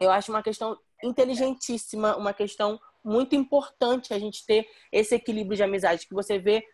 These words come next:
dois pontos de vista e você tenta compreender dois mundos diferentes, entendeu? E você consegue, tipo, literalmente agregar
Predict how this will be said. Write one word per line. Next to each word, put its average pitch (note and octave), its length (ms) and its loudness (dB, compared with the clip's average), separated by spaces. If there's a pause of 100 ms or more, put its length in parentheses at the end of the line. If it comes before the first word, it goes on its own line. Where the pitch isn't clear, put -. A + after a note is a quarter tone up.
(100)
dois A3 280 2
pontos B3 320 -2
de G#3+ 140 -8
vista G3+ 420 -4
e B3 60 0
você A3 260 -4
tenta A#3+ 300 0
compreender A3 640 0
dois A#3 260 2
mundos B3 280 -4
diferentes, A3 760 -2 (280)
entendeu? G#3 540 0 (320)
E G#3 80 -2
você A3 420 2 (120)
consegue, B3+ 480 2
tipo, A#3+ 440 -2 (480)
literalmente C4 680 2
agregar A#3 600 2